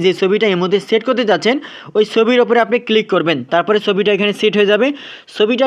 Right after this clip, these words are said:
ঠিকঠাক মতো আছে কিনা চেক করে দেখার পরে নিচের দিকে একটা টিক মার্কের একটা অপশন থাকবে, আপনি এখানে ক্লিক করবেন। এই অপশনে ক্লিক করার পর এখানে আবার দুইটা অপশন থাকবে। প্রথম অপশনে যদি আপনি ক্লিক করেন,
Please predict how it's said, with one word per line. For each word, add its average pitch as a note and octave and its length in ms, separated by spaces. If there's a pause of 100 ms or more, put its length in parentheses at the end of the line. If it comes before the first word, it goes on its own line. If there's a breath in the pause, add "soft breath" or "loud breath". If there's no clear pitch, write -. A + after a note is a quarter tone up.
(100)
ঠিকঠাক A#3 340
মতো A3+ 200
আছে G3+ 160
কিনা G#3+ 200
চেক G3+ 160
করে G#3 180
দেখার F3+ 260
পরে G#3+ 140 (100)
নিচের F#3 260
দিকে A3 180
একটা G3 120 (120)
টিক B3 200
মার্কের A#3+ 300
একটা G3 180
অপশন F3+ 260
থাকবে, F3 200 (500 loud breath)
আপনি F3+ 180
এখানে G3+ 240
ক্লিক A3 220
করবেন। E3 260 (280)
এই A3 140
অপশনে B3 260
ক্লিক A#3+ 200
করার A#3+ 160
পর A#3+ 140
এখানে G#3+ 180
আবার G3+ 160
দুইটা F#3+ 220
অপশন G3+ 240
থাকবে। F#3+ 200 (520 loud breath)
প্রথম A#3 320
অপশনে B3+ 280
যদি A#3 140
আপনি B3 120 (100)
ক্লিক A3+ 260
করেন, G3 180